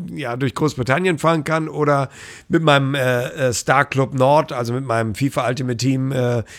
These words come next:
Karriere machen kann bei fifa neunzehn, dann muss ich sagen, dann fällt Lara Croft, Shadow of the Tomb Raider definitiv nach hinten durch. Ja, das wäre dann das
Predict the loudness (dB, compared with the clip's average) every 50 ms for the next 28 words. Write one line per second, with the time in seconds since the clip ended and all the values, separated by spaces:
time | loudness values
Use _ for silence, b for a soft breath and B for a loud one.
0 | B B B 0 2 2 4 4 4 4 2 2 2 0 0 0 -2 0 0 0
1 | 0 0 0 -2 0 0 2 2 2 2 2 0 -2 -4 -2 -2 -2 -4 -2 -2
2 | 0 0 0 0 0 -2 -6 -8 -12 -16 -16 -14 -10 -6 -6 -4 -4 -6 -8 -10
3 | -14 -12 -6 -2 0 2 2 2 0 -2 -6 -14 B B B B B B B -2
4 | 0 0 2 2 0 0 2 2 2 2 0 0 -4 -6 -10 -8 -2 0 2 2
5 | 2 0 -2 -2 -2 -2 -2 -2 -4 -6 -6 -6 -4 -4 -4 -2 0 0 0 0
6 | 0 2 0 0 0 0 -2 -4 -2 0 0 0 0 -2 -6 -18 -20 -18 -10 -4
7 | -4 -4 -2 0 -2 -2 -4 -2 0 4 4 4 4 2 -4 -8 -6 -4 0 0
8 | 0 0 0 0 0 0 2 2 0 0 0 0 0 0 0 -2 -2 -4